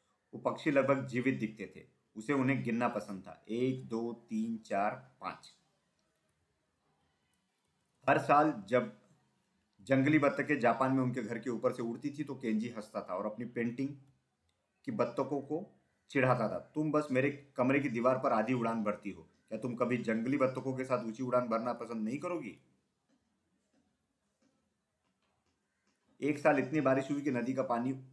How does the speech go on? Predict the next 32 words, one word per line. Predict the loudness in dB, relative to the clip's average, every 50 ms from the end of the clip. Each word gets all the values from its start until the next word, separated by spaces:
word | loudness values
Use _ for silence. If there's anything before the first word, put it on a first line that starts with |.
| _ -16
उफन | -4 0 0 2 2
कर | 2 0 0 -2
घरों | -2 -4 -2 0 0
के | 2 2
अंदर | 2 2 2 0 -2
घुस | -4 -6 -12 -14 -12
गया। | -12 -12 -12
पानी | -12 -10 -8 -6 -2 0 0 0
ने | 0 0 -2 -6 -12 -14 -8
बेचारे | -6 -4 0 2 2 2 2
केंजी | 0 0 -2 -2 -2 -2 -4
की | -6 -6 -8
किताबों | -10 -6 -4 -4 -4 -4 -6
को | -6 -8 -8
गीला | -6 -4 -4 -2 -2
कर | -4 -6 -10
दिया | -10 -12 -14 -14 -16 _ _ _ _ _ _ _ -8
और | -8
उसके | -8 -6 -6 -4
पन्ने | -2 -2 -2 0 0
आपस | -2 -2 -2 -4 -4 -4
में | -8 -10
चिपक | -10 -10 -8 -8 -8 -8 -12
गए। | -18 -20 -20 _ _ _ _ _ _ -16
उसके | -16 -6 -6 -6 -4
कुछ | -4 -6 -8 -8 -6
खिलौने | -2 0 2 2 2
भी | 0 0
पानी | 0 0 -2 -2 -2 -4
में | -4 -4 0
तैरने | 2 2 2 2 0 -2
लगे। | -4 -6 -8 -10 -16 -18